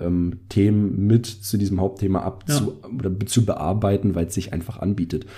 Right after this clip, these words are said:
Speaker 1: Ich fände es jetzt irgendwie komisch, ein Thema zu nehmen, was damit gerade nichts zu tun hat, Gewalt im
Speaker 2: Mhm.
Speaker 1: Netz oder sowas,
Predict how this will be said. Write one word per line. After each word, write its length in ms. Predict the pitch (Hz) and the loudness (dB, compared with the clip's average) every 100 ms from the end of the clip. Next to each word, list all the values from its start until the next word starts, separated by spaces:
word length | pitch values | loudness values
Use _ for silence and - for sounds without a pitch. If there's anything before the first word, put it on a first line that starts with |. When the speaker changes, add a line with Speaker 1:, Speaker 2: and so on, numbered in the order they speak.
| - - | -12 -12
Speaker 1:
Ich 120 | - | -2
fände 220 | 90 90 | 2 2
es 100 | 90 | 0
jetzt 140 | 85 87 | -2 0
irgendwie 160 | 87 | 0
komisch, 400 | 85 95 98 98 | 2 2 2 2
ein 80 | 87 | 0
Thema 240 | 90 92 | 2 2
zu 160 | 87 95 | 0 0
nehmen, 160 | 90 87 | 0 0
was 120 | 82 | 0
damit 180 | 85 82 | 0 0
gerade 220 | - 90 | -2 0
nichts 240 | 92 107 - | 2 0 -2
zu 80 | |
tun 260 | 107 107 104 | -2 2 4
hat, 160 | 87 - | 2 -2
Gewalt 360 | 85 76 95 | -2 0 2
im 80 | 147 | 4
Speaker 2:
Mhm. 60 | 85 | 4
Speaker 1:
Netz 280 | 101 - | 2 0
oder 140 | 78 76 | -4 -2
sowas, 400 | 78 82 123 | 0 2 0